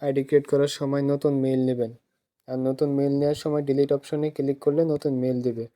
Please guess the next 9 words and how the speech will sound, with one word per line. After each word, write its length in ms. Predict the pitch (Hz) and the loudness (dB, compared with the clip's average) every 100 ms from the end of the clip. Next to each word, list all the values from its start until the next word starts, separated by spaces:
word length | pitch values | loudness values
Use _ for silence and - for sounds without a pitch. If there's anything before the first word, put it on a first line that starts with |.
| _ _ _ _ _ _ _ _ - | _ _ _ _ _ _ _ _ -12
আর 120 | 127 | -10
ডুয়েল 320 | 123 131 143 147 | -4 6 6 6
স্পেসে, 420 | 139 147 143 147 143 139 | -2 -4 0 2 2 2
এ, 40 | 135 | 0
ডুয়েল 280 | 131 143 147 | 4 4 4
স্পেসের 400 | 147 160 151 156 | 0 -4 0 0
যে 120 | 143 143 | 2 -2
বিষয়টা, 460 | 143 147 135 131 147 160 _ _ _ _ _ _ _ _ _ _ _ _ _ _ 143 | -2 -2 0 0 -2 -6 _ _ _ _ _ _ _ _ _ _ _ _ _ _ -10
এখানে 380 | 135 147 151 | -4 0 2